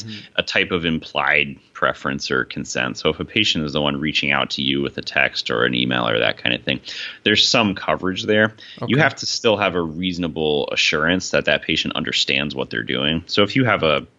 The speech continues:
Speaker 2: you know, uh, not to be ageist, but a, you know, a seventy-five-year-old or something reaching out to you on, uh, email,
Speaker 1: Mm-hmm.
Speaker 2: y-, y-, you know, if they're, if you don't have some reason to think that they have, like,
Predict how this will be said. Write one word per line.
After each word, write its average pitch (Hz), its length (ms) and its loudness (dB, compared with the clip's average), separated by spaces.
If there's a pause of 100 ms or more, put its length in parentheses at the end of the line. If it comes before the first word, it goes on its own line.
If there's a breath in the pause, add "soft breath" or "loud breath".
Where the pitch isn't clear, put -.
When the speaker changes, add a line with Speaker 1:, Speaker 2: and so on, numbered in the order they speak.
Speaker 2:
you 80 140 -4
know, 65 200 -4 (480 loud breath)
uh, 62 340 2
not 92 280 2
to - 80 -12
be 76 140 -4
ageist, 73 540 -2
but 78 140 2
a, 65 200 4
you 82 60 0
know, 78 80 2
a 76 60 2
seventy-five-year-old 71 1000 -2
or 71 120 -4
something 78 360 -4
reaching 76 320 -2
out 73 180 0
to - 140 -6
you 71 280 0
on, 65 680 -2
uh, 57 280 0 (100)
email, 73 640 2
Speaker 1:
Mm-hmm. 120 200 -4 (160)
Speaker 2:
y-, - 100 -16 (100)
y-, 90 80 -12 (260)
you 101 160 0
know, 95 140 4
if 87 120 -8
they're, 95 540 4 (140)
if 104 160 0
you 147 60 4
don't 156 120 4
have 117 160 2
some 92 240 -2
reason 85 280 0
to 69 100 0
think 85 320 -2
that 71 140 -2
they 76 100 0
have, 78 220 0
like, 71 280 -2